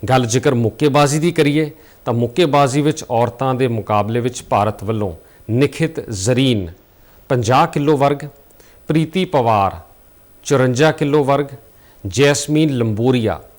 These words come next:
ਸਤਵੰਜਾ ਕਿਲੋ ਅਤੇ ਇਸ ਤੋਂ ਉੱਪਰਲੇ ਭਾਰ ਵਰਗ ਵਿੱਚ ਟੋਕੀਓ ਦੀ ਕਾਂਸੀ ਦਾ ਮੈਡਲ ਜੇਤੂ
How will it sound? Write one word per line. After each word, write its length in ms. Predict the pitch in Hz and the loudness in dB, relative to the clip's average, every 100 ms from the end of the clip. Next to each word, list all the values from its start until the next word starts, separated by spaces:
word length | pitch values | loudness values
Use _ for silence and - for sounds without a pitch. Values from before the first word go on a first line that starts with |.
| - | -18
ਸਤਵੰਜਾ 680 | - 135 131 120 127 143 151 | -8 -4 -2 -2 0 2 2
ਕਿਲੋ 480 | 156 143 147 165 - - - | 0 -2 -2 -2 -6 -10 -6
ਅਤੇ 160 | 127 175 | -4 -2
ਇਸ 180 | 175 160 | 0 -2
ਤੋਂ 140 | - | 0
ਉੱਪਰਲੇ 500 | 175 - 170 135 107 85 - _ - - | -2 0 -2 0 -2 -6 -14 _ -20 -8
ਭਾਰ 260 | - 120 117 | 0 4 4
ਵਰਗ 280 | 117 120 107 | 4 2 0
ਵਿੱਚ 300 | 101 92 - - _ _ - | -4 -4 -10 -20 _ _ 2
ਟੋਕੀਓ 440 | 175 170 190 185 | 4 4 4 4
ਦੀ 180 | 127 95 - - - - | 2 -2 -10 -20 -8 0
ਕਾਂਸੀ 420 | 156 156 - 180 | 0 0 -2 -2
ਦਾ 220 | 151 147 | 2 2
ਮੈਡਲ 360 | 135 113 107 127 | 2 0 0 0
ਜੇਤੂ 540 | 107 107 - 131 160 | 0 -4 -2 -4 -4